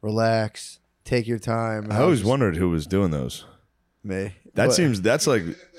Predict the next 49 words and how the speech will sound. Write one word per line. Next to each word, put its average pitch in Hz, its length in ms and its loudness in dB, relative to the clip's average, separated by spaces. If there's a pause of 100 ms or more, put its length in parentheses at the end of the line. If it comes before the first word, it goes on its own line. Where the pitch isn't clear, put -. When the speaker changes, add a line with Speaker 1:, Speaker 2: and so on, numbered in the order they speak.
Speaker 2:
I 110 60 2
swear 135 260 2
to 113 80 0
God, 101 220 2
that's 90 240 0 (160)
for, - 360 0
to, 104 480 0 (160)
in 107 140 2
my 110 220 2
range, 117 520 2 (320)
that's 104 220 0
above 104 320 0
gangbang 90 500 0
as 82 100 -2
far 92 200 4
as, 87 120 0
like, 90 200 2
weird, 117 580 2 (340)
Speaker 1:
<laughs> - 380 -6
Speaker 2:
weird 139 320 4
thing 135 200 2
to 127 80 4
whack 113 260 2
off 117 240 0
to. 139 240 4
That's, 110 280 0
like, 117 260 0 (560)
up - 0 -
Speaker 1:
Not, 151 240 2
Speaker 2:
there. 95 320 0
Speaker 1:
not 170 180 2
a 254 60 4
regular 175 580 2
J, 139 320 2
like, 135 200 2
uh, 135 160 4
there's 160 220 2
ones 160 280 2
that 131 140 2
are 123 40 2
just, 117 140 -2
like, 120 220 2
naughty, 127 680 2
naughty 123 280 2
boy. 139 240 4
This 139 160 0
was 139 140 0
like, 123 300 0
dude. 131 380 0